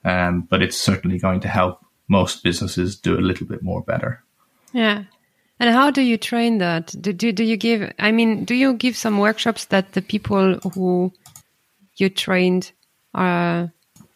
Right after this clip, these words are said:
Speaker 2: shadowing you, or you are shadowing them then?
Speaker 1: Um, so in terms of facilitation, it's, uh, so it's, like, facilitation and workshop design. Um, it's first a, um, four half day session,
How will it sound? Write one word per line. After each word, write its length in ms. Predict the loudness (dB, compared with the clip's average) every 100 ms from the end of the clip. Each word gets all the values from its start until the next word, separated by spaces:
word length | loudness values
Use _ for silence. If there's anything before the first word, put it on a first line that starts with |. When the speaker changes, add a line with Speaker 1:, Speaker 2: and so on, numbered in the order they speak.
| _ _ _ _ -16 -12
Speaker 2:
shadowing 720 | -4 0 2 4 4 2 0
you, 240 | 0 -2 -2
or 220 | -2 -2
you 200 | -2 -2
are 120 | -2
shadowing 540 | -2 -2 0 2 2
them 240 | 2 0 0
then? 280 | -2 -4 -6 -16 -20 -20 -20 -16 0
Speaker 1:
Um, 460 | 4 4 2 -2
so 160 | -2 2
in 80 | 4
terms 180 | 4 2
of 60 |
facilitation, 800 | 0 2 4 4 2 4 4 4 0
it's, 480 | -6 -6 -8 -10 _ _ -4
uh, 340 | -2 0 -2 -6 -16 _
so 160 | 0 0
it's, 100 | 2
like, 140 | 0
facilitation 540 | -2 0 2 4 2 4
and 100 | 2
workshop 340 | 0 -4 -4
design. 460 | -2 0 0 -2 -8 _ _ -20 _ _ -6
Um, 520 | -2 0 -2 -4 -8 -4
it's 440 | -4 -4 -8 -10 _ _ _ _
first 480 | 0 4 4 0 -8 -2
a, 680 | 0 0 0 0 -2 -6 -12 -18
um, 680 | -8 -6 -6 -8 -8 -10 -14
four 640 | -10 -2 0 2 2 0 -6 _
half 320 | 0 0 0
day 140 | -4 -2
session, 360 | -2 -4 -6